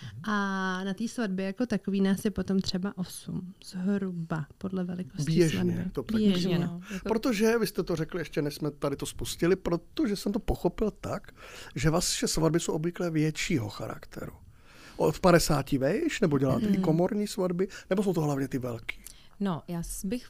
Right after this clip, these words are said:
Speaker 4: neřekla, že děláme úplně velký svatby, spíš takový svatby přes stovku, to už je jako výjimka, že ty bývají třeba, nevím, dvě, tři za rok, ale většinou jsme třeba kolem padesáti, sedmdesáti, což je za nás jako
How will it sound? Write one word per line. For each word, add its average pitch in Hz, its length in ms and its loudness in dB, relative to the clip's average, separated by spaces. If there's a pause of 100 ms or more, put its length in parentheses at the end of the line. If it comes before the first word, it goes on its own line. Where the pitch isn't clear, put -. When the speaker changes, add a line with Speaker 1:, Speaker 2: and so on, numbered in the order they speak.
Speaker 4:
neřekla, 220 460 -2
že 143 140 -8
děláme 147 340 -6
úplně 156 320 -12
velký 160 280 -12
svatby, 160 360 -12
spíš 175 200 -12
takový 190 300 -6
svatby 208 320 -2
přes 208 200 -4
stovku, - 320 -2
to 196 140 2
už 196 120 -4
je 214 40 2
jako 214 160 0
výjimka, 208 580 -4 (480)
že 190 160 -4 (120)
ty - 80 -6
bývají 165 280 -4
třeba, 180 200 -4
nevím, 160 220 -2
dvě, 156 160 -4
tři - 200 -4
za 180 100 -2
rok, 214 320 -6
ale 190 160 -2
většinou 185 400 0
jsme 185 240 -2
třeba 185 240 -4
kolem 190 260 -2
padesáti, 180 520 -4
sedmdesáti, 165 760 -6
což 185 240 -6
je 190 100 0
za 180 100 0
nás 170 300 -2
jako 180 360 -6